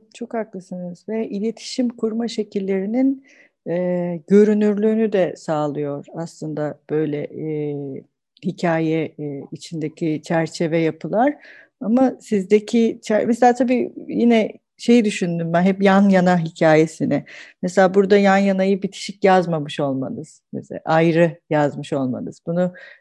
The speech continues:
bilmiyorum, bilinçli olarak mı düşündünüz? E, yan yana olma <laughs> hali. Yoksa, e, ya da işte kör karanlık,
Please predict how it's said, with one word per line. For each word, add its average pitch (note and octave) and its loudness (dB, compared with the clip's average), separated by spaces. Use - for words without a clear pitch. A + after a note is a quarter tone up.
bilmiyorum, F3+ 2
bilinçli F3+ 2
olarak E3+ 4
mı E3 -6
düşündünüz? E3 -6
E, E3+ 0
yan D#3+ 2
yana E3 0
olma D#3 -4
<laughs> - -
hali. D#3 -2
Yoksa, E3+ 2
e, D#3 -2
ya D3+ 0
da F3+ 2
işte G3 -2
kör A3 4
karanlık, D3+ -2